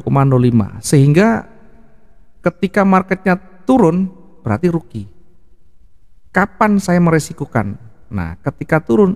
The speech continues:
kapan saya meresikukan? Karena kita sudah bisa menghitung dari prosentase, maka kita tinggal lihat floatingnya.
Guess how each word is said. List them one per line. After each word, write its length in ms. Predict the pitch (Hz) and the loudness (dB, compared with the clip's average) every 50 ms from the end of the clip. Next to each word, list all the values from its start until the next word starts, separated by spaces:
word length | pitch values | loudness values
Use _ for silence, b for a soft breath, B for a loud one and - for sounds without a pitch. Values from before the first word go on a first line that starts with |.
| - | -4
kapan 320 | - 143 160 - 170 165 156 | -6 -8 -4 -2 -2 -2 -2
saya 160 | - 147 135 | -2 -2 -2
meresikukan? 640 | 135 131 127 127 - - - 143 - - 113 - - - - - - - - - - - - - - - - - - - | 0 0 -2 -2 -4 -6 -6 -6 -6 -6 -10 -10 -12 -16 -20 -20 -20 -20 -20 -20 -20 -20 -20 -20 -20 -20 -20 -20 -12 -4
Karena 240 | - 165 185 214 214 | -2 0 0 0 0
kita 240 | 208 214 208 220 196 | -2 -2 -2 -2 -2
sudah 240 | 185 - 175 180 160 | -2 0 0 0 -2
bisa 320 | 151 - - - - 160 | -2 -4 -4 -2 0 0
menghitung 400 | 160 160 151 170 180 - 240 226 | 2 2 2 2 0 0 -2 0
dari 160 | 202 180 156 | 0 0 -2
prosentase, 880 | 151 - 156 151 - 151 147 139 127 113 120 - 156 165 196 208 - - | -2 -2 -4 -2 -2 -2 -2 -2 -2 -4 -2 -2 0 0 0 0 -2 -2
maka 400 | 143 143 143 139 - 202 208 190 | -2 -2 -2 0 0 0 0 0
kita 240 | 190 170 165 170 160 | -2 -2 -2 -2 -2
tinggal 480 | - - 143 139 135 135 135 - - | -2 -2 -2 0 0 0 0 -4 -6
lihat 400 | - - 151 170 185 190 - - | -2 2 2 4 2 2 -2 -8
floatingnya. 720 | - - - 170 170 - - - 180 180 190 185 147 - | -8 -2 0 0 0 0 0 0 2 2 4 2 2 0